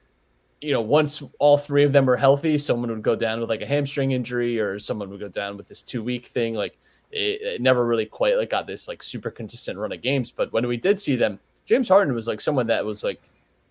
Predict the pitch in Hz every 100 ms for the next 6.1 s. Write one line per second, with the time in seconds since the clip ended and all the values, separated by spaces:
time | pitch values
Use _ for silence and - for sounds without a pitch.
0 | _ 127 123 127 - 156 135 127 110 117
1 | 107 110 92 113 104 101 101 98 104 -
2 | 110 104 113 107 - 92 98 92 101 90
3 | 95 113 98 95 - 147 123 - - _
4 | _ - 123 - 180 127 113 92 90 110
5 | - 113 - 117 - 104 - - 151 117
6 | 104